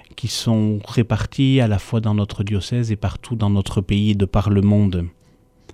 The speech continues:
En nous plongeant dans ce trésor des écrits spirituels grâce au bréviaire que le Concile Vatican deux a voulu aussi offrir de nouveau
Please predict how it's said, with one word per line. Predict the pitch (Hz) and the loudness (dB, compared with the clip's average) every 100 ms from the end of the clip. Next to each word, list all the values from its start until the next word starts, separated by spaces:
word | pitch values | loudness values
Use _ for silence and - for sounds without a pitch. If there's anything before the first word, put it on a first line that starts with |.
| _ _ _ _ _ _ _ - | _ _ _ _ _ _ _ 2
En | |
nous | 113 107 | 4 4
plongeant | 120 113 107 120 | 4 4 6 6
dans | 110 | 4
ce | 113 | 0
trésor | - 113 101 117 120 - - - - | -2 0 2 4 2 -2 -16 -20 -2
des | 120 113 | 4 4
écrits | 113 - | 4 0
spirituels | - - 117 117 - 170 165 123 | -4 -2 0 0 2 4 4 4
grâce | 107 117 113 - - - | 2 2 2 0 -4 -2
au | 117 | 0
bréviaire | 104 107 98 101 120 127 - - - - | 0 0 0 2 2 2 -2 -12 -20 -6
que | - | 0
le | 104 | 2
Concile | 101 - 107 - 113 | 2 2 2 2 2
Vatican | 107 - 104 107 | 2 0 -2 0
deux | 104 113 | 2 4
a | 110 | 4
voulu | 95 101 104 107 - | 2 0 2 2 0
aussi | - 120 - - 107 95 131 - _ | -2 0 -2 -6 -6 -6 -6 -14 _
offrir | 131 110 - - 131 110 | 0 0 -4 -4 -2 -2
de | 104 120 | 2 2
nouveau | 127 127 113 123 127 | 2 0 0 2 2